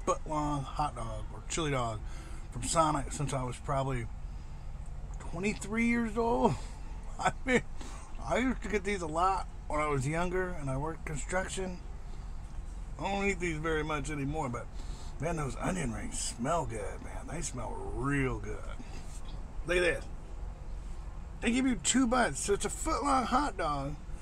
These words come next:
but they're two buns. <laughs> They can't even give you one long bun.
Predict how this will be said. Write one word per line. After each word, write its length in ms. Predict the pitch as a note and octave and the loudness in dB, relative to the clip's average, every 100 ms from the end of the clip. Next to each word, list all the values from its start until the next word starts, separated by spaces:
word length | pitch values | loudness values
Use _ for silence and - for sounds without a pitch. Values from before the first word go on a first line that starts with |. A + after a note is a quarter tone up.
| - - - - | -6 -6 -2 2
but 120 | C4 | 4
they're 120 | C4 | 4
two 320 | - - D#4 | 2 6 6
buns. 560 | C4 D4 B3+ A#2 - - | 6 6 4 2 -2 -4
<laughs> 60 | - - - - - - - - | -4 -4 -6 -6 -2 -2 -2 2
They 80 | - | 2
can't 360 | - - F4+ - - | 2 4 4 4 6
even 400 | F4 - - C4 | 6 6 0 2
give 220 | - D4 C#4 | 4 4 4
you 120 | C4 | 4
one 500 | A3 G#3 G#3+ A3 G#3+ | 4 2 4 4 4
long 300 | G3 G3 F3+ | 2 2 0
bun. 360 | F3+ F#3 A#2+ | -2 -2 -2